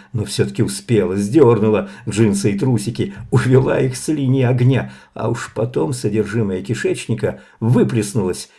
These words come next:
горячей вонючей струей. Триша непроизвольно вскрикнула, и тут же, словно в насмешку,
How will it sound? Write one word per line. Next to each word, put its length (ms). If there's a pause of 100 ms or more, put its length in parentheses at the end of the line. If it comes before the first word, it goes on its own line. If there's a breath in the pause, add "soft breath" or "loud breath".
горячей 720
вонючей 460
струей. 720 (380 soft breath)
Триша 360
непроизвольно 640
вскрикнула, 640 (220 loud breath)
и 180
тут 220
же, 120
словно 380
в 40
насмешку, 720